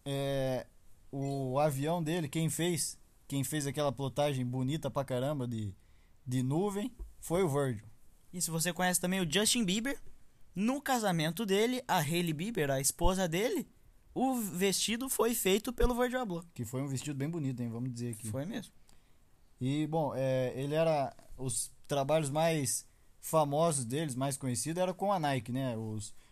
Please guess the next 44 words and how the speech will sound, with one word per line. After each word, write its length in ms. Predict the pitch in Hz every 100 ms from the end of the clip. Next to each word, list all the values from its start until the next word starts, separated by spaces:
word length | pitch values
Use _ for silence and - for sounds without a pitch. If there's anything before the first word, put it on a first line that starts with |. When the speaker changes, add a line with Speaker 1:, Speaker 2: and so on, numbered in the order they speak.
| -
Speaker 1:
os 160 | 127 120
Jordans, 560 | 95 139 151 135 127
os 120 | 120 120
Air 160 | 127
Forces. 720 | 107 120 139 147 135 127 - -
Basicamente, 420 | 156 160 170 175
ele 80 | 170
fazia 260 | 147 151 160
collab 260 | 156 160
com 180 | 160 160
tudo. 300 | - 135 117
E 80 | 120
a 140 | 139
sua 260 | 131 156 147
última 420 | 156 185 185 170
collab, 360 | 165 143 165 147
que 100 | 143
ainda 240 | 139 143
não 100 | 131
foi 160 | 123 127
lançada, 480 | 120 107 135 143 127 - - _ - -
eu 140 | 117 113
acho 260 | 131 131 -
que 120 | 120
ainda 260 | 123 127
não, 240 | 110 110 101 -
não 100 | 113
tinha 240 | 107 123
sido, 320 | 117 139 165 160 - -
foi 420 | - 156 180 190 - - -
com 240 | 175 180
o 80 | 170
Jordan 320 | 156 170 170
dois. 460 | 135 123 104 - - - _ -
Speaker 2:
É, 280 | 127 123
um 140 | 117 117
tênis 300 | 123 160 170
que 120 | 185
ficou 220 | 165 202
bem 180 | 160 202
massa 400 | 254 226 233 156
também, 260 | 139 131 143
eu 120 | 135
achei. 360 | 120 - 156